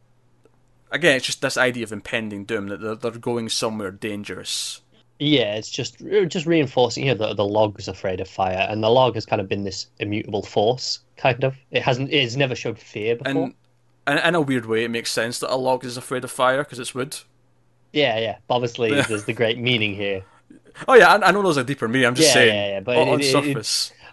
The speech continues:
Speaker 2: I, I think it's amusing that everyone watching it is going, you know, uh, the, the actual, the meaning that we're talking about. You
Speaker 1: Mm.
Speaker 2: know, the, the fire spirits, but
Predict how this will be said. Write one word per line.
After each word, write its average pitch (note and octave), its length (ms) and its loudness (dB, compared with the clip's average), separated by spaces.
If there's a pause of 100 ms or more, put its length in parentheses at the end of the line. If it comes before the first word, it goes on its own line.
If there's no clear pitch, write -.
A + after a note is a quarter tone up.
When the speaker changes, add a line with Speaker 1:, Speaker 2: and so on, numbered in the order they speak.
Speaker 2:
I, D#3+ 280 2
I D#3+ 40 4
think E3 180 0
it's D#3 120 -4
amusing C3 500 -2
that G#2 180 -4 (300)
everyone C3+ 420 0
watching A2+ 440 -4
it G#2+ 140 -4 (120)
is A#2 160 -4
going, A2 320 -2 (400)
you C#3 100 0
know, A2+ 80 0
uh, C3 200 -4
the, C3 180 -2
the B2 180 0
actual, A#2+ 380 -4 (100)
the A#2+ 120 -2
meaning A2+ 440 0
that G2+ 100 -6
we're G2+ 100 -6
talking G2 340 -4
about. F#2 260 -6 (600)
You B2 140 2
Speaker 1:
Mm. G#2 60 0
Speaker 2:
know, F#2+ 240 -2 (200)
the, F#2+ 160 -4
the - 100 -10
fire F#2+ 500 -2 (100)
spirits, - 600 -6 (400)
but A#2 280 2